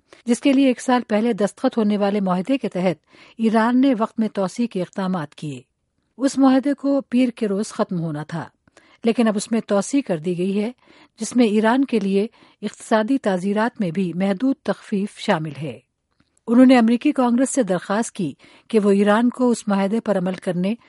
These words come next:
اور حتمی معاہدے تک پہنچنے کے لیے مذاکرات کاروں کو مزید وقت دیا جائے۔ ایرانی صدر حسن روحانی نے تہران میں خطاب کرتے ہوئے کہا کہ مذاکرات میں پیش رفت ہوئی ہے اور بہت سے نکات پر جو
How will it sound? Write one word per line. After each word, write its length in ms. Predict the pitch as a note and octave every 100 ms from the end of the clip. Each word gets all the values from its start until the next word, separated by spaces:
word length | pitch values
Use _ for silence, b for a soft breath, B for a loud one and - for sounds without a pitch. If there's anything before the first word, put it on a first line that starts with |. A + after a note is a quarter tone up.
| b b -
اور 180 | G3 E3+
حتمی 380 | G3+ A#3+ B3+
معاہدے 380 | G#3 G3 F#3+ A3
تک 220 | G#3 F#3
پہنچنے 400 | - F#3 - A#3
کے 140 | A3 F3
لیے 280 | F3+ F3+ G#3 b b b _
مذاکرات 580 | G#3+ A3 G3+ - G#3 -
کاروں 260 | G#3 G3+ B3+
کو 260 | A3+ A3+ G3
مزید 320 | G3 F#3 B3+ -
وقت 200 | F3+ -
دیا 240 | G3+ G3+ D3
جائے۔ 240 | D3 A2 _ _ _ _ _ _ _
ایرانی 380 | A#3+ A#3+ B3+ D4+
صدر 400 | - B3+ B3 A#3
حسن 220 | A3 A#3
روحانی 420 | G#3 F3+ F#3+ G#3+
نے 180 | A3 G#3+
تہران 400 | - F#3+ G#3 G#3+
میں 80 | A3+ -
خطاب 280 | F#3+ F#3
کرتے 320 | - E3+ - F3
ہوئے 140 | E3
کہا 320 | - F3 D#3+ - B B B -
کہ 100 | A3
مذاکرات 640 | A3 A3 G#3+ B3 C4+ -
میں 80 | B3+
پیش 300 | G#3 F#3+ -
رفت 240 | F3 - F3
ہوئی 140 | F#3+ D#3
ہے 160 | A#2+ - _ _ B B B
اور 200 | - G#3+
بہت 260 | F#3 G#3 B3+
سے 140 | - A#3
نکات 420 | G3+ G3 G3+ -
پر 160 | A3
جو 300 | G3+ G3 F#3